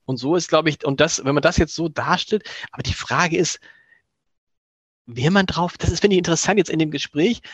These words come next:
weil wir sind ja wahrscheinlich nur deswegen drauf gekommen, weil ich erstmal so negativ da rangegangen bin und erstmal das Normale gesucht habe. Auch das ist ja eine Lehre,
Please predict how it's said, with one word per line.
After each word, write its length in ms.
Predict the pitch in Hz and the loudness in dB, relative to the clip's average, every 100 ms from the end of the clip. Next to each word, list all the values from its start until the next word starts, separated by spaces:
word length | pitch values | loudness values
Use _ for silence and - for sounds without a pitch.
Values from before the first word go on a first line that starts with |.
| - - | -20 0
weil 220 | 139 156 | 0 2
wir 120 | 143 135 | 0 2
sind 200 | 226 233 | 4 4
ja 80 | |
wahrscheinlich 320 | 185 170 156 131 | 2 2 0 0
nur 320 | 135 175 196 | -4 2 4
deswegen 400 | 139 160 - 202 | 6 4 0 -2
drauf 160 | 185 | -4
gekommen, 280 | 185 - 185 | -8 -4 0
weil 120 | 151 | 2
ich 120 | 160 190 | 0 -2
erstmal 220 | 165 160 | 0 -2
so 120 | 147 | 0
negativ 500 | 139 165 180 - 175 | 2 4 4 2 -2
da 80 | 151 | 0
rangegangen 460 | 151 185 123 117 | 0 0 0 0
bin 100 | 127 | 0
und 60 | 131 | -4
erstmal 200 | - 143 | -4 0
das 140 | 135 | 0
Normale 500 | 147 135 156 175 120 | 2 2 4 4 4
gesucht 320 | 120 120 113 - | -2 -6 -6 0
habe. 160 | 113 | 0
Auch 100 | 95 | 0
das 200 | - 143 | -2 -2
ist 120 | 170 180 | 2 2
ja 60 | |
eine 100 | 170 | 6
Lehre, 400 | 160 170 180 208 | 8 8 6 2